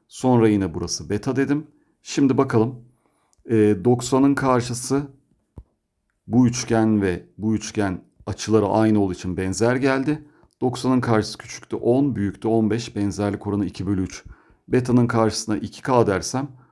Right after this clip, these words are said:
o zaman burada bak beta'nın karşısına iki K derim. Alfa'nın karşısına iki A desem o zaman burada şey şuraya üç K yazacaktım. Alfa'nın karşısına o zaman buraya üç A yazarım.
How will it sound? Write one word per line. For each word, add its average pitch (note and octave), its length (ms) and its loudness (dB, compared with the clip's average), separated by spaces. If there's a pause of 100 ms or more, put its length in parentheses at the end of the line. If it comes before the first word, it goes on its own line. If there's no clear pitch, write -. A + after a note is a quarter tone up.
(240)
o A#2 80 -2
zaman A2 360 2
burada G#2 220 2
bak G#2+ 200 -4
beta'nın G#2 300 -4
karşısına G2+ 400 -6
iki - 180 -10
K G2 220 -2
derim. D#2+ 240 -8 (460)
Alfa'nın A#2+ 440 2
karşısına B2 420 -2
iki G#2+ 300 -2
A A#2+ 180 4
desem A#2+ 400 -4 (460)
o A2 80 -4
zaman A2+ 300 2
burada A2+ 360 0
şey E2+ 220 -10
şuraya F2+ 420 -8 (140)
üç - 180 -14
K F#2 160 -6
yazacaktım. - 560 -10 (360)
Alfa'nın B2 440 2
karşısına A#2 460 0
o A2 40 0
zaman A2 300 2
buraya G#2+ 220 2
üç A2+ 320 -8
A G#2 140 0
yazarım. F2+ 420 -4